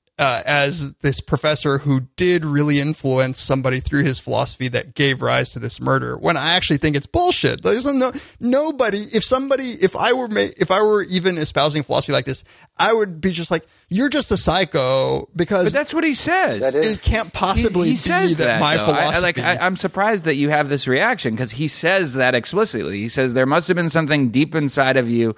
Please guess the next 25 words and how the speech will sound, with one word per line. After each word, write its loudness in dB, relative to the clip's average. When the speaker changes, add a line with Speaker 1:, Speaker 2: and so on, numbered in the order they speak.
Speaker 2:
from 2
the 4
very 2
start 2
that 2
let 2
you 2
do 2
this -2
thing. -2
But 0
there's 2
always 2
been 0
something -2
deep -2
inside -2
me 0
that 2
would 0
never 2
let 2
me -2
do -4
it." -10